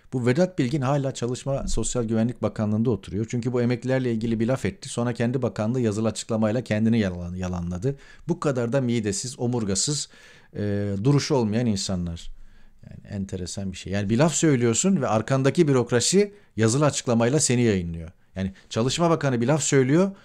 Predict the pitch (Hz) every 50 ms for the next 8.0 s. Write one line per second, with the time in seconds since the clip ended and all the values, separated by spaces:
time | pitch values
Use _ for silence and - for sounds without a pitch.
0 | - - _ - - 185 196 185 165 151 135 127 113 117 127 139 165 180 151 -
1 | 127 120 131 - - 156 143 135 123 - - 117 113 110 110 110 113 120 165 180
2 | 175 139 120 113 120 135 139 117 - - - - 117 104 104 107 107 113 147 180
3 | 190 190 - - - - - - 113 120 - 151 156 170 165 - - 127 113 110
4 | 113 107 127 156 180 196 196 - 104 104 101 101 98 95 95 92 90 87 87 85
5 | 85 - - _ _ - _ - _ - - - - 131 127 127 143 143 139 135
6 | 123 131 127 123 120 127 120 117 113 - 110 101 113 120 107 - - 98 95 113
7 | 113 - - 104 98 92 90 92 90 87 85 82 85 87 87 92 90 87 87 87